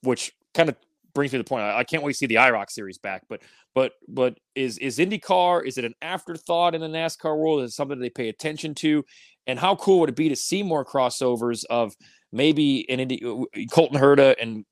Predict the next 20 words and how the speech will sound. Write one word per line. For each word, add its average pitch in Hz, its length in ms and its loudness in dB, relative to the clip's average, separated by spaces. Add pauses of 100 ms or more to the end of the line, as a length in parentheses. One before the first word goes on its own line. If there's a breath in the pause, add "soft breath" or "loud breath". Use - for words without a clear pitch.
(240)
uh, 107 240 0
Elio 135 320 4
talked 127 280 -2
about 113 280 -2
trying 131 240 -2
to 120 80 -6
get 113 200 -4
rides 120 420 -4
for 120 60 -12
the 101 80 -8
Br-, 120 300 -8
for - 140 -6
the, 104 320 2
for - 100 -10
the 104 240 -2
Daytona 113 380 0
five 104 220 -2
hundred 113 240 -6
this - 160 -10
year. 104 180 -4